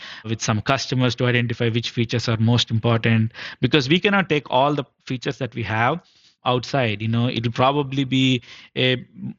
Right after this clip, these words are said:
skinnier product when we first take it out, uh, to, to a customer,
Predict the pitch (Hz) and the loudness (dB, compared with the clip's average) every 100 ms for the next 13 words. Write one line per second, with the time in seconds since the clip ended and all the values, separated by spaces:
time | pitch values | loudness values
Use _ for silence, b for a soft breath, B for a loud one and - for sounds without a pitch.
0 | _ _ _ - - 175 175 180 160 - | _ _ _ -14 -2 4 4 4 2 0
1 | 139 120 107 - 120 120 - 113 - 110 | -2 0 -2 -2 0 0 0 -2 -4 -6
2 | - 113 - - _ - _ _ 120 110 | -6 -8 -10 -12 _ -20 _ _ -16 -10
3 | 117 - 117 - 127 - - - | -8 -4 -4 -2 -4 -4 -10 -12